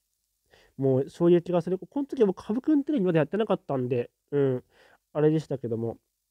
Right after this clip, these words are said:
えー、ゆうのやーさんどうもです。えー、カブさん、新しいルールでのフィギュアの試合がどういう点数になるのか楽しみですね。そこなんですよね。それから、「いつもどこでも日本はお金だ-、お金だけ取られて終わりますね。」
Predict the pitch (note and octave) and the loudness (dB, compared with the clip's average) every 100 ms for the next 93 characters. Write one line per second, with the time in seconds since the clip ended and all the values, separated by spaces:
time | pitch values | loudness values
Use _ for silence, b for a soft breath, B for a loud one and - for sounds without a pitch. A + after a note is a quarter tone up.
0 | _ b b b b - F3 E3+ E3+ G#3 | _ b b b b 4 6 6 4 2
1 | D4 B3+ A3 A3 G3 D3+ D3 C3+ D3+ G3 | 4 6 6 4 0 0 0 0 0 -2
2 | - - D#3+ D#3 - F#3+ F#3+ F#3+ F3+ D#3+ | -6 0 4 4 2 -4 -2 -2 -2 -2
3 | E3 C#4 D4+ - D4 G#3+ G#3 A3+ A3+ F3+ | -2 0 -2 0 0 0 0 2 4 4
4 | D3+ F3+ - F3 F3 D3 F3 F3+ D3 C3+ | 4 2 0 0 0 0 0 -2 -2 -4
5 | C3 C#3 D3 A3 C4 A#3 E3 E3+ E3+ D#3+ | -2 -4 -2 0 2 2 2 0 -2 -2
6 | E3 D3 C#3 C3+ F#3+ F3+ D#3+ E3 F3 C3+ | -4 -4 -4 -4 -6 -4 -4 -2 -2 -2
7 | A#2+ D3+ E3 - b b b _ D#3 D#3 | -4 -2 -4 -6 b b b _ -2 2
8 | D3+ C3 A#2 B2 D3+ D#3+ - _ - D#3 | 2 0 -4 -2 0 0 -4 _ -6 -2
9 | E3 D#3 D#3 G#3+ B3+ B3 G#3+ A3 A3 G#3+ | 0 2 0 0 0 2 4 2 0 2
10 | A#3+ F3+ E3+ F#3 G3+ F3 C3+ D3+ G#3+ A3+ | 2 2 0 0 2 2 0 -2 -2 -2
11 | A#3 - _ - D#3+ A#3 A#3+ A#3 A#3 A3+ | -2 -4 _ -10 -4 0 0 0 -2 -2
12 | A#3 A3+ G3 C#3 - D3 E3 E3+ F#3 C3+ | 2 2 2 0 0 2 4 2 0 -2
13 | B2+ | -6